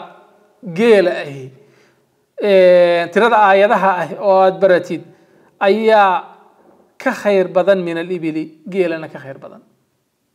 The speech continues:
Nabigu sal ly slam wuxuu inagu dhiiri gelinayaa barashadii kitaabka Ilaahay subxaanahu wa tacaala. Inaad markaa nimcada adduun oo dadku ay doonayaan heshid, waxaa kaaga khayr badan aayad iyo laba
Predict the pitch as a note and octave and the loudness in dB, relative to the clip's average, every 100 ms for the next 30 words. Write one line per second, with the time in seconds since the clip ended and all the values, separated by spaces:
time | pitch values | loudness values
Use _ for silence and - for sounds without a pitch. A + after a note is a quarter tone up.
0 | _ _ _ _ _ - F3 D3+ E3+ D#3 | _ _ _ _ _ -12 -10 -8 -10 -8
1 | G3 E3 F3 F3 G3+ C4 G#3 A#3+ G#3 B3+ | -12 -12 -12 -10 -8 -8 -6 -6 -6 -6
2 | C4 E3+ D3+ C3 - _ _ _ F3+ E3+ | -4 -4 -4 -8 -14 _ _ _ -10 -10
3 | - G3 F3 D#3 - D#3+ E3 E3 D#3 D3 | -8 -10 -10 -12 -16 -16 -14 -12 -10 -12
4 | - - D#3+ D3 C#3+ C#3+ C#3+ C#3+ C#3 C#3+ | -18 -20 -18 -16 -16 -18 -16 -16 -16 -16
5 | - _ _ _ _ _ _ _ A3 G#3 | -20 _ _ _ _ _ _ _ -4 0
6 | F3 D#3+ - - _ _ _ G3 F#3 F#3 | 0 0 -6 -20 _ _ _ -8 -4 0
7 | E3+ F3 F3+ E3+ F3+ G#3+ F#3 F3 F#3 D#3 | 0 -2 -6 -2 0 2 2 2 -2 -4
8 | D3 E3+ F3 E3 E3+ - _ _ _ F#3+ | -6 -4 -2 -4 -10 -20 _ _ _ -4
9 | F3+ G#3 G#3 A3 G3+ D3 F#3 A#3 A3+ G3+ | -2 -2 -4 -4 -4 0 2 2 2 2
10 | F3+ D#3+ C#3+ C#3+ - C#3+ - _ _ - | 2 0 -8 -10 -12 -14 -18 _ _ -12
11 | - F3+ F3 E3+ F3+ A#3 G3+ F#3 D#3+ D3 | -8 -8 -6 -6 -4 -4 -2 -2 -2 -4
12 | C#3 C3+ - _ _ - F3+ F3+ G3 F#3+ | -6 -8 -16 _ _ -6 -4 -2 -4 -6
13 | F3+ E3 D#3+ F3 | -10 -8 -4 -4